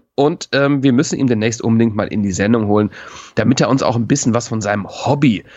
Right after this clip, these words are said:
äh, erzählen kann. Ob er eventuell auch dieses Jahr, Anfang nächstes Jahres, sich mal so eine teure Uhr zulegt, ob er diese Uhr mit, äh, nach Los Angeles, äh, nimmt zu WrestleMania. Das sind Fragen, die uns alle interessieren, lieber Stefan. Ähm,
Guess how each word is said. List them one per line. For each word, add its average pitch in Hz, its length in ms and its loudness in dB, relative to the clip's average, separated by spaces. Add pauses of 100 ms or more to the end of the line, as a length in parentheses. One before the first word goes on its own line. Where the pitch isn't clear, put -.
(220)
äh, 110 80 0
erzählen 123 680 0
kann. 110 200 -4
Ob 131 200 -6
er 123 160 0
eventuell 131 560 0
auch 131 320 0
dieses 147 400 -2
Jahr, 127 260 2
Anfang 131 300 -2
nächstes 131 300 -2
Jahres, 123 280 0
sich 139 140 -2
mal 131 100 -2
so 127 80 -2
eine 127 80 2
teure 135 220 0
Uhr 131 220 0
zulegt, 185 500 0
ob 160 180 -2
er 156 60 0
diese 156 240 2
Uhr 147 180 2
mit, 147 300 0 (360)
äh, 131 320 4
nach 123 200 0
Los 120 180 -4
Angeles, 117 480 0
äh, 110 180 0
nimmt 110 280 2
zu 101 100 0
WrestleMania. 110 640 2 (340)
Das 113 140 -2
sind 120 100 4
Fragen, 113 400 -2
die 113 100 0
uns 110 140 -6
alle 120 180 -2
interessieren, 165 520 0
lieber 139 200 2
Stefan. 120 680 -4 (300)
Ähm, 107 500 0